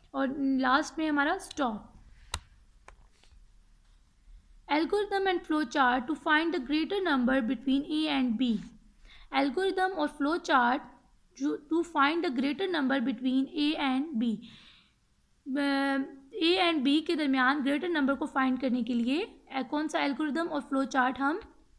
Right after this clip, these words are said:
बनाएंगे। सबसे पहले एल्गोरिथम क्या है कि आपने ग्रेटर नंबर फाइंड करना है, अ, दो नंबर्स में से। स्टार्ट, input the two numbers,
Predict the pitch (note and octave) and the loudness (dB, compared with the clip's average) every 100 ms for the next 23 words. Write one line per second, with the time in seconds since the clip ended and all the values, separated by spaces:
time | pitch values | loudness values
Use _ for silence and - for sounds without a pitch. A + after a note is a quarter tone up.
0 | - A#3 B3+ A#3 A3 G#3+ G#3+ - - - | -8 -2 0 0 -2 -4 -8 -20 -20 -20
1 | _ _ _ - D#4 F4+ F4+ D#4+ D#4 E4+ | _ _ _ -8 -2 2 4 2 2 0
2 | E4 C#4 C4+ G#3+ G#3+ - - - - - | 0 -2 -2 -4 -8 -14 -20 -20 -14 0
3 | D4 C#4+ D4+ E4+ B3+ C4+ C#4+ F#4+ G4 D#4 | 2 2 0 -2 0 0 0 -2 -2 0
4 | D#4 D#4 C4+ C4+ C#4+ B3+ C4 C4+ D#4 G4 | 0 0 0 0 0 0 0 0 -2 -4
5 | - _ _ _ - C#4 C4 B3+ B3+ A#3 | -14 _ _ _ -4 0 2 0 0 0
6 | D4 C4+ A3+ A#3+ A3+ A3+ A#3+ A#3+ - - | 2 2 0 -2 -4 -4 -4 -8 -10 -10
7 | - B3 C4+ A4 - _ _ _ _ - | 0 4 4 2 -4 _ _ _ _ -6
8 | C#4+ B3+ E4 C4+ E4 E4+ F4+ F#4+ F#4 F4 | -2 0 0 0 0 2 2 2 0 2
9 | F#4 | 0